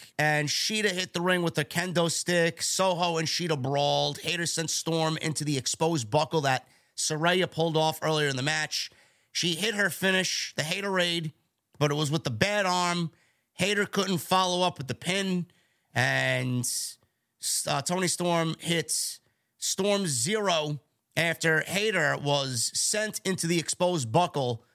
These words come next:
She walked right into Toni's finish. One, two, three, and Toni wins the title. Goodbye.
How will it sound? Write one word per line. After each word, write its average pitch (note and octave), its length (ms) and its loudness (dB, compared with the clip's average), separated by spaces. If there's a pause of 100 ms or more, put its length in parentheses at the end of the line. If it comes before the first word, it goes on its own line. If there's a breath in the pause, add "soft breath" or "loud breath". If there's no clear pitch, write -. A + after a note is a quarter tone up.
(140 soft breath)
She - 160 -4
walked E3 260 2
right E3+ 160 4
into D3+ 200 -2
Toni's D3 400 -2
finish. A#2 460 -2
One, D#3 220 2
two, C#3+ 200 -2
three, A#2+ 440 -2
and A2+ 160 -2
Toni A2+ 280 -4
wins G2+ 240 -8
the G#2 80 -12
title. A#2 340 -12 (1040)
Goodbye. A2+ 300 -2